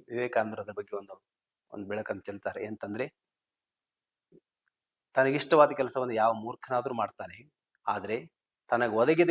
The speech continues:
ಕೆಲಸವನ್ನ ಇಷ್ಟಪಟ್ಟು ಮಾಡ್ಬೇಕು ಅಂತ. ನಾವು ಈಗ ವಿದ್ಯಾರ್ಥಿಗಳು ಓದ್ಬೇಕನ್ನೋರಿಗೆ ಇಷ್ಟ ಇಲ್ಲ, ಆದ್ರೆ ಅವರು ಓದ್ಲೇಬೇಕು. ಅದನ್ನ ಓದ್ಬೇಕು ಅಂದ್ರೆ ಅದನ್ನ ಅವರು ಇಷ್ಟಪಡ್ಲೇಬೇಕು. ಹಾಗೆ ಪ್ರತಿಯೊಬ್ಬ ವ್ಯಕ್ತಿಯು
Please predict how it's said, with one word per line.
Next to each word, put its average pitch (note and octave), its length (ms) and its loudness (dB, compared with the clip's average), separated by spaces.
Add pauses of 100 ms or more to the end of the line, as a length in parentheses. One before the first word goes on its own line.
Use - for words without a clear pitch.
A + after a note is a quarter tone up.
ಕೆಲಸವನ್ನ A2+ 440 -2 (140)
ಇಷ್ಟಪಟ್ಟು - 520 -4
ಮಾಡ್ಬೇಕು F#2+ 400 -10
ಅಂತ. - 240 -20 (1300)
ನಾವು B2 440 4 (180)
ಈಗ C3+ 180 -4
ವಿದ್ಯಾರ್ಥಿಗಳು A#2 720 -4 (500)
ಓದ್ಬೇಕನ್ನೋರಿಗೆ D3 680 2
ಇಷ್ಟ - 160 0
ಇಲ್ಲ, D#3+ 240 6 (1300)
ಆದ್ರೆ C3 320 6 (360)
ಅವರು B2+ 200 0
ಓದ್ಲೇಬೇಕು. A2+ 560 -2 (100)
ಅದನ್ನ B2 220 -4
ಓದ್ಬೇಕು C3 400 -2
ಅಂದ್ರೆ A2 180 -8
ಅದನ್ನ G#2+ 160 -14
ಅವರು A2 160 -20 (120)
ಇಷ್ಟಪಡ್ಲೇಬೇಕು. G#2 720 -4
ಹಾಗೆ E3 240 -2
ಪ್ರತಿಯೊಬ್ಬ B2 400 -8
ವ್ಯಕ್ತಿಯು C3+ 440 -8